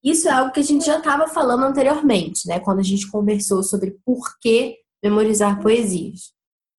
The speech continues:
Eu disse a vocês que o Andrew Pudewa,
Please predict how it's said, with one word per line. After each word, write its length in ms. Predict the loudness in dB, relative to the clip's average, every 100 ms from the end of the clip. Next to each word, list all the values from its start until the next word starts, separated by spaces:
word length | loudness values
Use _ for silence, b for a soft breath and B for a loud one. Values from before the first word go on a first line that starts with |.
| _
Eu 100 | 0
disse 220 | 2 2 2
a 40 |
vocês 460 | 2 2 2 0 0
que 140 | -2
o 120 | 0 0
Andrew 480 | 0 0 2 0 2
Pudewa, 560 | 0 2 2 0 -6